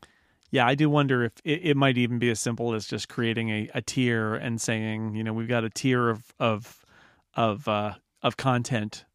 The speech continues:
that we're not gonna increase the price, or we might even drop the price. But, you know, everybody who's currently a subscriber is now in the bundle.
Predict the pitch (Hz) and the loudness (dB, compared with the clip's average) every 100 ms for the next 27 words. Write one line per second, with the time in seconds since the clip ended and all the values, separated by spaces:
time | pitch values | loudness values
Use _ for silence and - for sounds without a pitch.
0 | _ 120 120 113 - _ _ _ _ _ | _ -4 -2 -2 -6 _ _ _ _ _
1 | 147 135 131 143 147 147 131 156 139 - | -2 0 4 4 4 0 2 2 2 0
2 | - 135 127 - 131 143 151 147 135 131 | 4 4 4 0 0 4 4 4 2 2
3 | 143 151 - 139 123 110 - - 117 - | 2 2 0 2 2 2 -2 -6 -8 -10
4 | - - 131 139 156 147 135 127 - 139 | -20 -4 2 4 6 6 6 2 2 2
5 | 135 123 123 - 131 120 127 127 123 120 | 2 0 -2 0 0 2 0 2 0 0
6 | 117 104 117 113 104 98 | -2 0 0 0 -4 -6